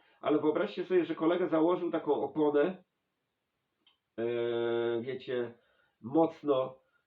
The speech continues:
mocno leżakowaną i była dobra na Śląsku, a kiedy dojechaliśmy na Mazury,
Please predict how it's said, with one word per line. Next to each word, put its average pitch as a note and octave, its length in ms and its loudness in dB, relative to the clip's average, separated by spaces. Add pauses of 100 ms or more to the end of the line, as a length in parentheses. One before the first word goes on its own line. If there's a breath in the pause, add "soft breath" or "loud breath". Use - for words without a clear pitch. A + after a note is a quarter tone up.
mocno C#3 500 -2 (800)
leżakowaną D3 1000 2 (480 soft breath)
i D3 640 6
była D3 240 6
dobra C3 640 2
na C3+ 120 -2
Śląsku, F#3 640 2
a C3+ 120 0
kiedy C#3+ 400 -2
dojechaliśmy C#3 640 -4
na B2 120 -4
Mazury, D#3 580 0